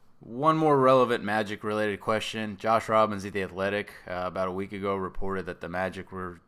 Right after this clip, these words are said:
actually looking into possibly building a brand new practice facility. Uh,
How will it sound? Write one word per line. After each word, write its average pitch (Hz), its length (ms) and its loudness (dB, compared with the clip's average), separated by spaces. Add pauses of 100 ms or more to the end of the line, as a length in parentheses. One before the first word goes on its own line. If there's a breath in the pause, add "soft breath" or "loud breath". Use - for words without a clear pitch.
actually 101 440 -4
looking 95 400 -6
into 98 520 -6 (200 loud breath)
possibly 110 380 0
building 107 360 -2
a 85 40 -6
brand 101 300 -2
new 107 120 -4
practice 107 380 -2
facility. 165 560 -4 (540 soft breath)
Uh, 80 220 -6